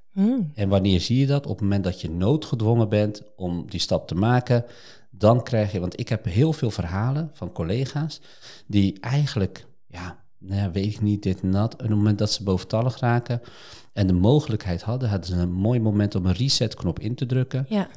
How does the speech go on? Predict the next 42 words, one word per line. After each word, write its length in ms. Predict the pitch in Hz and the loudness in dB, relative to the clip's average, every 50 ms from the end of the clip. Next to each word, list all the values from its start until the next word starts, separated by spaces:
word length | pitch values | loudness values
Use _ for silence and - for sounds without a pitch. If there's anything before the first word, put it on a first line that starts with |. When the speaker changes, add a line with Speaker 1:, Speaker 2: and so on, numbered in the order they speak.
| - - | -20 -10
Speaker 2:
en 140 | - 110 101 | -6 -4 -2
zeggen, 300 | - - 95 90 101 90 | -2 -2 -2 0 -2 0
"Weet 160 | 85 90 92 | -2 -2 -4
je 80 | - 101 | -4 -6
wat, 160 | 104 110 - - | -6 -6 -6 -10
ik 120 | 113 - | -14 -10
ga 100 | - 95 | -10 -12
totaal 320 | - - 110 - 85 85 | -12 -12 -12 -10 -8 -8
wat 120 | 80 - - | -8 -8 -8
anders 280 | - 101 104 87 76 | -8 -6 -6 -6 -8
doen." 180 | - 69 - - - | -10 -14 -16 -18 -12
Speaker 1:
Ja. 240 | - 110 214 - - - - - - - - | -8 -8 -8 -8 -8 -16 -20 -20 -20 -20 -14
Speaker 2:
En, 240 | - 98 95 95 - | -8 -6 -6 -4 -4
en, 240 | - 95 95 101 - - - | -4 -4 -4 -4 -4 -8 -8
en 160 | - 95 85 | -8 -6 0
dan 280 | 82 120 143 156 131 110 | 2 4 4 4 4 4
lukt 220 | 107 120 117 - | 2 2 0 0
het 120 | - - - | -10 -4 -2
dan 180 | 92 85 82 | -2 -2 2
wel. 320 | 80 101 98 - - - - | 2 0 0 0 -4 -12 -18
Speaker 1:
Dan 260 | - 202 208 208 202 185 | -8 -4 -2 -2 0 0
wel, 360 | 190 190 185 165 165 170 165 156 165 - - | 0 -2 -2 -2 -2 -2 -4 -4 -8 -14 -12
ja. 340 | - 202 202 208 - - - - - - - | -10 -6 -6 -6 -6 -8 -12 -20 -20 -20 -16
Nou 140 | - 208 202 196 | -8 -4 -2 -2
ja, 80 | 190 | -2
kan 180 | 190 - 233 233 | 0 0 0 0
ik 100 | 226 202 | 2 4
me 80 | 214 | 4
misschien, 420 | 208 202 196 196 - 226 220 208 202 | 2 4 0 0 0 0 2 2 2
ehm, 300 | 190 175 170 170 175 175 170 - - - - - - - - - - - | 2 2 2 0 0 -2 -4 -6 -14 -20 -20 -20 -20 -20 -20 -20 -14 -6
iets 160 | 269 254 - | -6 -4 2
bij 180 | - 214 202 - | 2 2 4 4
indenken, 520 | - 226 220 190 180 180 180 175 185 170 | 2 2 2 2 0 0 0 -2 -4 -4
hè? 120 | 180 247 285 - - - - - - - - - | -4 -6 -8 -10 -18 -20 -20 -20 -20 -20 -20 -6
Veelal 500 | - 208 190 185 180 175 175 175 175 175 | -2 -2 0 0 0 0 0 0 -2 -2
Speaker 2:
Ja. 60 | 175 | -2
Speaker 1:
zijn 240 | 175 190 175 175 175 | -2 -2 -2 -2 -4
we 60 | 175 | -6
toch 200 | - 190 180 - | -6 -8 -8 -6
wel, 380 | - 175 175 175 175 175 170 - - - - - - - - - - - - - - - - - - - - - - - - - - | -4 -4 -2 -2 -2 -4 -4 -8 -18 -20 -20 -18 -18 -16 -16 -18 -20 -20 -20 -20 -20 -20 -20 -20 -20 -20 -20 -20 -20 -20 -20 -4 0
nou 180 | 349 269 - | 4 4 4
ja, 320 | 254 214 196 180 185 190 | 4 4 2 2 2 2